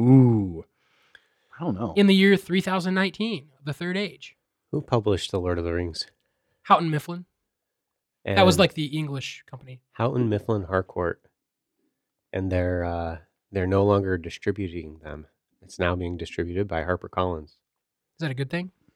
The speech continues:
Speaker 3: I don't know. I hope I get better prices. But
Speaker 2: <laughs>
Speaker 3: what they've told me is that I have to destroy all of my Lord of the Rings Tolkien inventory and then reorder it through HarperCollins.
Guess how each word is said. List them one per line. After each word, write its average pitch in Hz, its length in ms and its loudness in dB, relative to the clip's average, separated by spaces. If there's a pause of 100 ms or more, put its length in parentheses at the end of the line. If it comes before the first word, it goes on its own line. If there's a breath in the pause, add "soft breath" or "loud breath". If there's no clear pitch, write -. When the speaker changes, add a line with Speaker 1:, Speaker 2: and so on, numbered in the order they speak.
(360)
Speaker 3:
I 131 120 2
don't 151 100 2
know. 135 160 6
I 90 80 2
hope 101 160 0
I 101 80 4
get 92 140 0
better 87 180 2
prices. 82 560 -4
But 85 380 -2
Speaker 2:
<laughs> - 20 -14
Speaker 3:
what 98 180 -4
they've 98 220 -6 (100)
told 117 280 2
me 101 160 2
is 92 120 0
that 92 140 2
I 92 80 8
have 90 160 4
to 98 100 -2
destroy 95 580 2
all 92 180 4
of 90 120 -8
my 87 460 -4
Lord 98 200 0
of 90 40 -4
the 90 100 -4
Rings 87 400 -4
Tolkien 87 760 -6
inventory 85 840 -6
and 82 200 -12
then 78 160 -10
reorder 85 480 0
it 71 100 -4
through 73 140 -16
HarperCollins. 82 760 -8